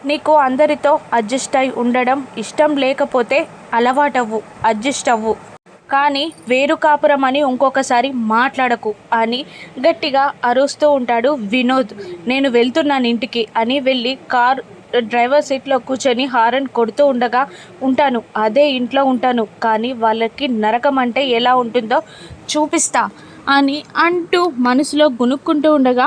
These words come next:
హారన్ కొడుతూ ఉంటాడు వినోద్. చిత్ర వెళ్ళి పక్క సీట్లో కూర్చుంటుంది. ఇక మరోవైపు జరిగింది అరుంధతి ఉగ్రరూపం తలుచుకొని మనోహరి భయంతో వణుకుతూ ఉండగా కాలింగ్ బెల్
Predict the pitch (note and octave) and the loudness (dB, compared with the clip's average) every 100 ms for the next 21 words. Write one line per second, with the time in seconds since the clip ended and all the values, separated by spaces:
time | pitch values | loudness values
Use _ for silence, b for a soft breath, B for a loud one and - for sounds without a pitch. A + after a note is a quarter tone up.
0 | C#4+ B3+ B3+ D#4 D#4+ D4+ C#4+ C#4 C4+ A#3 | 0 2 2 2 2 2 2 2 0 2
1 | A3 C#4+ A3+ B3+ B3 A#3 - B3 G#3 D4 | 0 0 2 2 4 2 0 -8 -2 0
2 | C#4+ B3 A#3+ D4 B B B - D#4 F4 | 2 2 0 -4 B B B -4 -2 0
3 | E4 D4 C4 D#4 D#4+ D4+ D4 C4+ B3+ A3 | 2 0 2 2 2 2 2 4 4 2
4 | - - B3+ A#3+ A#3 A3+ A#3 A3+ B3 C#4+ | -2 -4 -2 0 -2 0 2 4 4 4
5 | C#4 C4 - C#4 B B B A#3+ G#3 A3+ | 2 2 0 -4 B B B 0 4 4
6 | B3 C#4 C#4 B3+ B3+ C4 - G#3+ G#3+ B3+ | 4 2 2 2 0 -2 -4 0 2 4
7 | D4 C#4 C4+ C4+ - G#3 F#3+ C4+ C#4+ C4+ | 4 2 2 -2 -4 -6 0 2 4 2
8 | C4 B3+ A3+ A3+ A3 - A3+ B3+ A#3 A3 | 0 0 2 0 0 0 0 0 -2 0
9 | A3 A#3+ C4+ C4+ C4 A3 G#3 A3 A3+ B3 | 2 0 0 0 0 0 2 2 0 -2
10 | C4 G#3 G#3 A3 D4+ D4+ C#4+ A#3+ A3+ A#3 | 0 0 0 0 -2 0 0 0 0 0
11 | C4 B B B C#4+ D4 D#4+ D#4 C4+ C4+ | -4 B B B 0 2 2 2 2 2